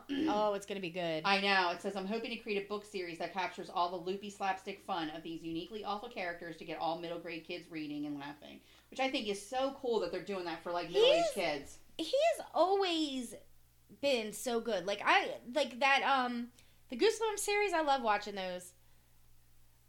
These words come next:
Speaker 1: Well, I'm, like, really excited. I'm wondering how it's gonna come out, and I'm wondering if that would be something maybe Jonathan would, you know, read or not. But I thought that was really cool that they're kind of getting their own little revamp. On top of the fact they're talking about Friends, and everybody's passing around the whole thing where Friends is,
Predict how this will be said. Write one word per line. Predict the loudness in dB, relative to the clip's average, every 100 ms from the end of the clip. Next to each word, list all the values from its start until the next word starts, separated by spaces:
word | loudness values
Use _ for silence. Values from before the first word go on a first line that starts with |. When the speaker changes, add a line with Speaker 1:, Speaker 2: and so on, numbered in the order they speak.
| _ _ _ -20 -20 _ _ -20 0
Speaker 1:
Well, | 2
I'm, | 2
like, | 0 -2 -2
really | 0 0
excited. | -2 -2 0 2
I'm | 2
wondering | 0 0 0
how | -2
it's | -2
gonna | -2 -2
come | -2
out, | 0 -2 -4
and | -8
I'm | -8
wondering | -6 -6 -6
if | -8 -6
that | -8 -6
would |
be | -10
something | -10 -10 -6
maybe | -8 -8
Jonathan | -8 -8 -8 -10 -10 -8
would, | -10 -12 -14
you | -12
know, | -10 -10
read | -8 -8 -6
or |
not. | -8 -8 -10 -6
But | -4
I | -2
thought | -4 -4
that | -4 -6
was | -8
really | -8 -8 -8
cool | -4 -2
that | -2
they're | -4
kind | -8 -8
of | -8
getting | -10 -10
their | -8
own |
little | -8 -8
revamp. | -6 -6 -4 -4 -6 -20 -20 -14
On | -4
top | 0 0
of |
the | 0
fact | 0 -2
they're | 0
talking | 0 2
about | -2 -4
Friends, | -4 -2 -2 -4 -4
and | -4
everybody's | -4 -4 -8
passing | -6 -6 -6 -8
around | -4
the |
whole | -4 -4
thing | -4 -8
where | -6 -8
Friends | -4 -6 -4
is, | -10